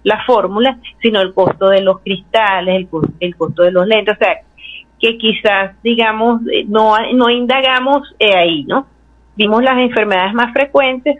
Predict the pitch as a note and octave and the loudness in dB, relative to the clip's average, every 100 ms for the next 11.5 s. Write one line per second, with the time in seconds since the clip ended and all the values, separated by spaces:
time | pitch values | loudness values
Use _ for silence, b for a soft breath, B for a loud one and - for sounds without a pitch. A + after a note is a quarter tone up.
0 | - A#3 A3 G#3+ C4+ B3+ C4 B3+ C#4 C4+ | 0 0 0 -2 -4 0 -2 0 0 0
1 | C4+ B3 A3 B3 C#4+ b b _ A3 - | 0 0 0 -4 -10 b b _ -4 0
2 | A3 A3+ A3 A#3 A#3 A3 F#3+ F#3 F#3+ G#3 | 0 0 0 0 0 -2 -2 0 0 0
3 | F#3+ E3 F#3 F#3 F#3+ G#3 F#3 G3+ G#3 G3 | 0 0 0 -2 -6 -6 -4 0 2 0
4 | F#3 F3 F#3 F3+ F3 F3 E3+ E3 F3 F3 | -2 -2 -2 -2 -4 -2 -2 0 0 0
5 | G3+ G3 E3 D3 D3+ D3 _ - F#3 F3 | -4 -2 -2 -2 -4 -6 _ -4 -4 -2
6 | E3+ D#3 - E3 E3 D#3+ E3+ F#3 E3+ F3+ | -2 0 0 -2 0 0 0 -4 -6 -4
7 | E3+ F3+ E3+ F3 D#3+ D3+ B B B B | -2 -2 -4 -6 -8 -14 B B B B
8 | B B - G3 F#3 E3+ D#3+ - F#3+ A3 | B B 0 2 4 2 -2 -8 -2 0
9 | G3 F#3+ G3+ G3 G3 A#3 G3 F3+ - F#3 | 0 2 0 0 -2 -2 0 -2 -2 -4
10 | F3 G3 G#3+ G3 F3 E3 E3 D#3 - B3+ | -2 0 0 0 -2 0 -2 -2 -2 2
11 | B3 A3+ G3+ G#3+ G#3+ | 2 2 -2 -4 -8